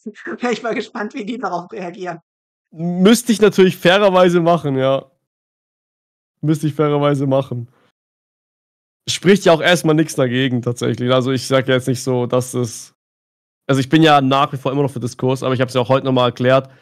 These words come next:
Speaker 2: Ich würde aber kein Gespräch mehr aufrechthalten, wenn es wieder in diese Richtung gehen würde. So wie das jetzt auch mit Dara oder mit, ähm, mit Naitan stattgefunden hat.
Speaker 1: Ich glaube tatsächlich, die Rechten wären höflicher als die Wokies.
Speaker 2: Warum ist das eigentlich so?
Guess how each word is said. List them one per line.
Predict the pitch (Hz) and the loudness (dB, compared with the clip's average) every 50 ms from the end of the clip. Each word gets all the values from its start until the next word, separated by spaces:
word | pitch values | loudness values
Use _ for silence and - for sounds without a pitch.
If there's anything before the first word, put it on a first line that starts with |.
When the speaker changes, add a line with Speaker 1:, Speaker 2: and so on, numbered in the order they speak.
| _ _ - | _ _ -12
Speaker 2:
Ich | - - - | -10 -6 -2
würde | 131 143 143 139 | 2 2 4 4
aber | 135 135 127 - | 2 2 -2 -4
kein | - - - 143 143 156 165 165 165 165 160 156 | -8 -6 0 2 4 4 4 4 4 2 0 -2
Gespräch | - - 139 127 - - - 143 151 151 - | -4 -4 -4 -4 -4 -4 -2 -2 0 0 0
mehr | 139 135 127 | 0 2 2
aufrechthalten, | 139 151 - 143 135 123 - 135 135 135 131 131 127 123 - _ _ _ _ | 2 0 0 -2 -4 -2 2 2 2 2 0 -4 -8 -8 -10 _ _ _ _
wenn | - 131 135 | 0 2 2
es | 131 123 - 135 | 2 2 0 0
wieder | 135 131 127 | 2 2 4
in | 120 | 2
diese | 120 113 110 117 | 2 0 0 -2
Richtung | 107 117 - - 117 110 | -2 -4 -4 -6 -6 -4
gehen | 110 107 104 107 104 | -4 -2 -2 -2 -2
würde. | 107 110 110 110 110 110 - _ _ _ _ _ _ _ _ - | -2 -2 -2 -2 -6 -10 -12 _ _ _ _ _ _ _ _ -2
So | 127 117 | -2 0
wie | 120 | 2
das | 123 113 | 0 0
jetzt | - 110 - | 0 -2 -2
auch | 120 | 0
mit | 117 117 107 110 | 0 0 0 2
Dara | 113 113 123 120 120 120 117 113 | 2 4 4 4 4 2 2 0
oder | 117 113 113 | 0 -2 -2
mit, | 110 113 113 - - - | -2 -4 -4 -6 -8 -8
ähm, | 120 117 113 113 110 110 110 107 - | -4 -2 -2 -2 -2 -2 -4 -4 -6
mit | 113 117 113 | -6 -6 -4
Naitan | 113 117 117 113 113 - - 113 110 | 0 0 2 2 2 0 -2 -4 -4
stattgefunden | - - 107 - - 110 - - 113 - 113 110 | -4 -6 -8 -10 -12 -14 -10 -10 -8 -6 -4 -4
hat. | 110 107 - _ _ _ _ _ _ _ _ _ _ _ _ _ - | -4 -6 -8 _ _ _ _ _ _ _ _ _ _ _ _ _ -18
Speaker 1:
Ich | 196 | -16
glaube | 170 175 175 175 180 202 226 247 - 294 | -14 -10 -8 -4 -2 -2 -2 -4 -8 -14
tatsächlich, | 262 - 214 214 208 - 202 202 - - 240 - | -18 -18 -18 -16 -14 -12 -12 -12 -14 -16 -20 -14
die | - 208 | -12 -10
Rechten | 185 190 180 - - - 254 214 | -8 -8 -8 -10 -10 -12 -12 -8
wären | 202 196 196 196 | -6 -6 -6 -6
höflicher | 196 196 196 202 - 196 185 196 180 | -8 -10 -10 -10 -12 -12 -10 -10 -10
als | 175 170 - | -10 -12 -14
die | - 170 | -14 -14
Wokies. | 156 151 151 151 151 - 156 156 - - - _ _ _ _ _ _ _ _ _ _ _ _ _ _ _ _ _ _ _ _ _ _ _ _ _ _ _ _ _ _ - | -12 -12 -12 -12 -12 -14 -16 -16 -18 -20 -20 _ _ _ _ _ _ _ _ _ _ _ _ _ _ _ _ _ _ _ _ _ _ _ _ _ _ _ _ _ _ -6
Speaker 2:
Warum | 123 120 120 139 165 | -2 2 2 2 2
ist | 190 - - | 2 0 -2
das | 160 127 | -2 -2
eigentlich | 113 120 123 123 123 120 | -2 -2 -2 -4 -4 -4
so? | - 127 123 120 120 | -2 -2 -2 -2 -4